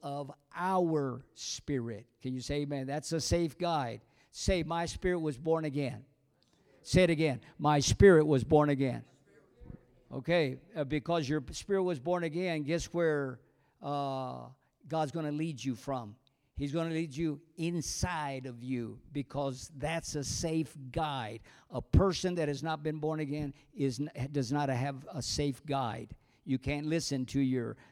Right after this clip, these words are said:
your conscience, okay? Uh, your spirit man is speaking. He has a voice. You can't listen to that. Uh, but you have to be born again. But once a person is born again,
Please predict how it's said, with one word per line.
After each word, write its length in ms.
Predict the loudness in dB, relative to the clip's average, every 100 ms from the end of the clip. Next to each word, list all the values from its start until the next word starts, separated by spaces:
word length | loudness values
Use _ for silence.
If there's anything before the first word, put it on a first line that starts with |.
| -4
your 140 | -2
conscience, 680 | 0 0 0 -2 -6 -10 -10
okay? 420 | -8 -2 -2 -2 -6 _ _ -8
Uh, 360 | -4 -4 -4 -6
your 200 | -2 -2
spirit 560 | -2 -4 4 4 4 0
man 240 | -2 -2
is 80 | -2
speaking. 540 | -6 -2 -2 -2 -2 2
He 200 | 2 4
has 220 | 2 0
a 40 |
voice. 480 | -2 2 2 0 -6 -18 -14
You 100 | -10
can't 280 | -6 -4 -2
listen 320 | -4 -2 -4
to 120 | -4
that. 240 | -8 -10 -12 -20 -12
Uh, 260 | -6 -6 -4
but 280 | -4 -4 -4 -12 -2
you 120 | -2
have 100 | 0
to 100 | -2
be 140 | -2
born 300 | -2 -2 -2
again. 340 | -4 -4 -4 -4
But 100 | -4
once 260 | -6 -6
a 60 | -8
person 400 | -4 -4 -4 -8
is 140 | -10
born 300 | -8 -6 -4
again, 460 | -4 -4 -4 -4